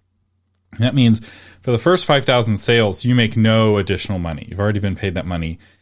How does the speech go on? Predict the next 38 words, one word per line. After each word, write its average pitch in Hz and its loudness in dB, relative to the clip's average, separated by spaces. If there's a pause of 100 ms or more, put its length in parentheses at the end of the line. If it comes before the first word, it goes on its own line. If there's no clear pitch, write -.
(240)
in 110 -2
the 95 0
advance. 87 -4
And 123 -4
so 117 0
if 113 -2
you're 143 2
paying 113 0
forty 110 0
cents 110 -2
a 98 -4
click, - -4 (580)
you're 101 -4
basically 110 0
losing 104 0
forty 98 -2
cents - -4
for - -4
every 98 2
one 90 0
of 85 -4
those 85 -2
sales. 87 -2 (720)
And 113 0
then 151 2
once 131 -2
you 113 0
do 151 2
fill 131 2
out 90 0
your 104 -2
advance 92 -6
and 117 0
you 110 4
are 110 4
getting 107 0
a 92 -2
royalty, 110 0